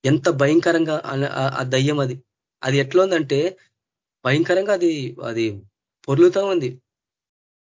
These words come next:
చివరికి ఆ పేరు అడిగినప్పుడు అప్పుడు చెప్తుంది అది, నేను, అది మాట్లాడతలేదు ఆ, ఆ దయ్యం. ఆ పక్కన ఉన్న వాళ్ళు ఏం చేస్తున్నారు, దాంతో చతుర్లు ఆడుతున్నారు. ఊరు భాషలో చెప్పాలంటే చతుర్లు ఆడుతుంటారు.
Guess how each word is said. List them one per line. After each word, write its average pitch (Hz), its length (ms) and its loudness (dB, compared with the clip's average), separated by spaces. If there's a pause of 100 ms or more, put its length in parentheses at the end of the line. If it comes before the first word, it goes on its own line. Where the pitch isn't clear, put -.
(420)
చివరికి 170 680 2 (420)
ఆ 127 100 -4
పేరు 147 360 2
అడిగినప్పుడు 131 760 -4 (420)
అప్పుడు 131 220 -8
చెప్తుంది 135 420 -6
అది, 110 240 -12
నేను, 131 340 -4 (260)
అది 131 120 -2
మాట్లాడతలేదు 156 680 0
ఆ, 120 80 -6 (100)
ఆ 123 40 -10
దయ్యం. 120 420 -6 (800)
ఆ 143 40 0
పక్కన 147 360 0
ఉన్న 180 120 2
వాళ్ళు 170 240 0
ఏం 160 120 -4
చేస్తున్నారు, 156 380 -6
దాంతో 143 240 -6 (580)
చతుర్లు 180 300 0
ఆడుతున్నారు. 127 460 -2 (440)
ఊరు 147 140 -2
భాషలో 135 340 -6
చెప్పాలంటే 139 460 -4
చతుర్లు 165 240 0
ఆడుతుంటారు. 127 400 -4